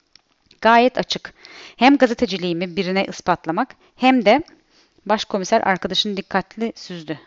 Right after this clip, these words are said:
Ersel'in cümlesini tamamlamakta zorlandığını görünce, "Evet, hem de ne?" Ersel kısa bir tereddüt geçirdi. "Sana bir itirafta bulunursam dalga geçmeyeceğine söz ver." dedi.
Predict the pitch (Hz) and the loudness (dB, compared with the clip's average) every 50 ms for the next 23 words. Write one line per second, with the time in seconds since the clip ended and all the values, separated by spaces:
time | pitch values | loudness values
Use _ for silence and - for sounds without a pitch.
0 | _ - - 196 190 - - 208 220 240 233 - 196 190 185 180 - 202 202 - | _ -8 -6 -4 -4 -4 -4 -4 -4 -4 -6 -6 -6 -6 -8 -8 -8 -10 -8 -6
1 | 196 185 185 185 185 180 180 185 - - - 190 202 185 180 180 175 175 170 190 | -4 -4 -4 -4 -4 -4 -6 -6 -8 -10 -10 -6 -4 -4 -2 -4 -4 -6 -6 -6
2 | 190 202 190 196 202 233 226 185 202 240 285 - _ _ _ _ _ _ _ _ | -8 -6 -6 -6 -4 -4 -4 -4 -4 -4 -4 -4 _ _ _ _ _ _ _ _
3 | _ - 196 190 208 240 - - - - 226 226 220 190 208 196 190 208 277 - | _ -2 0 0 0 0 -2 -4 -6 -4 -2 -2 0 0 0 0 0 0 -2 -4
4 | _ _ _ _ _ _ - - - - - - - _ _ _ - 226 233 254 | _ _ _ _ _ _ -20 -20 -20 -20 -20 -20 -20 _ _ _ 0 2 2 2
5 | - - 277 285 285 - - - 277 226 254 220 - 233 202 208 - - 233 - | 2 2 0 0 2 0 0 0 0 0 -2 -2 -4 -4 -4 -4 -4 -8 -8 -6
6 | - 175 - - 180 147 - 165 156 - - _ _ _ _ _ - - - 254 | -6 -4 -4 -4 -6 -6 -6 -8 -10 -12 -16 _ _ _ _ _ -16 -6 -2 0
7 | 262 269 254 262 - - 233 - - 233 226 208 - 240 208 226 220 220 233 214 | 2 2 2 0 -2 -2 -4 0 2 0 0 2 0 -2 -2 -2 -4 -4 -6 -4
8 | - 247 233 233 220 214 208 208 214 220 202 233 - - 202 185 180 - 190 190 | -2 -2 -2 0 0 0 0 0 0 -2 -2 -2 -4 -4 -6 -6 -6 -6 -6 -8
9 | 202 - - 180 170 156 160 151 143 151 156 - 160 151 | -8 -8 -8 -8 -6 -4 -4 -4 -4 -4 -6 -8 -8 -12